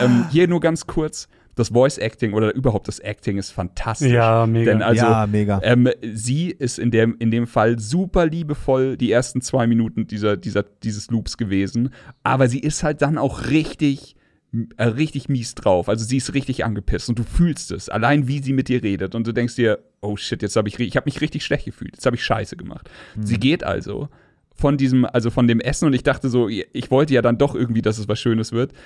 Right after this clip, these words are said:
Speaker 1: und dann geht sie ins Schlafzimmer und ich denk mir nur so, „Ach scheiße, ich hab's versaut.“ Sie geht hin, macht das Licht an und man hört nur so ein Zzt. Also sie hat einen Schlag bekommen von dem
Speaker 2: Mhm.
Speaker 1: Schalter im Schlafzimmer, sagt noch so, „Mann, das müssen wir jetzt echt mal reparieren.“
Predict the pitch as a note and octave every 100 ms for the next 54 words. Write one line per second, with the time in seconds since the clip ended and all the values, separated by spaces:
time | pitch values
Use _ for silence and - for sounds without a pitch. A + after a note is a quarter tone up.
0 | - _ C3 C3 B2+ C#3 C#3 B2 - A2+
1 | G#2+ - G2+ F#2+ G2+ G2 A2 A2+ A2 G#2+
2 | G#2 G#2 G#2 _ _ _ G#2 G#2+ - -
3 | E2 F2+ F2 - - G2+ F#2+ F2+ F2+ A2
4 | A#2+ B2 D#3+ D#3 B2+ A#2 - C#3+ - G#2+
5 | B2 A2+ B2 B2+ B2+ A2+ A2+ - - B3+
6 | - _ _ _ - A2 A2 A2+ A#2 G#2+
7 | - C3 B2 - - - F#2 G2+ _ _
8 | _ _ _ - A2+ G#2+ F2 B2 C3 C3
9 | A2+ - G2 G2 A2 G2+ A#2 B2+ C3 -
10 | C3 D#3+ - F3 E3 D#3+ C#3+ - - -
11 | D#3 D3 C#3+ C#3 C#3+ B2 D3